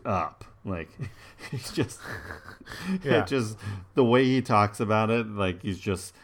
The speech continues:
Speaker 2: Yeah.
Speaker 1: you know, all fired up still, is, that just cracked me up.
Speaker 2: <laughs>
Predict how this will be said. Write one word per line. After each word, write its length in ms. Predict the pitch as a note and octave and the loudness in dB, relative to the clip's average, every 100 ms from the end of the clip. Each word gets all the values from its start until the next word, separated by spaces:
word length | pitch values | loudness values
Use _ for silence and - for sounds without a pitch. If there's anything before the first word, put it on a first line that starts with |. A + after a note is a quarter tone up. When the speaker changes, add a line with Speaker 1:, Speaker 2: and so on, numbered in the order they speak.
| - F#2+ | -18 -14
Speaker 2:
Yeah. 100 | E2 | 0
Speaker 1:
you 100 | A2 | 2
know, 240 | F2+ C#2+ D#2+ - _ - | 2 -2 -10 -20 _ -10
all 200 | C#3+ A2+ | -2 -2
fired 440 | - C3+ G#2 F#2+ F#2+ | 2 6 6 6 4
up 200 | A2 - | 2 -2
still, 460 | - E2+ D#2 D#2+ | -6 -4 -4 -6
is, 180 | E2+ D#2 - | -10 -12 -8
that 180 | F#2+ | -8
just 200 | - - | -8 -12
cracked 400 | - - F#2+ D#2+ - | -12 -6 -6 -6 -8
me 120 | D#2 | -10
up. 200 | D2+ | -10
Speaker 2:
<laughs> 60 | D2+ | -10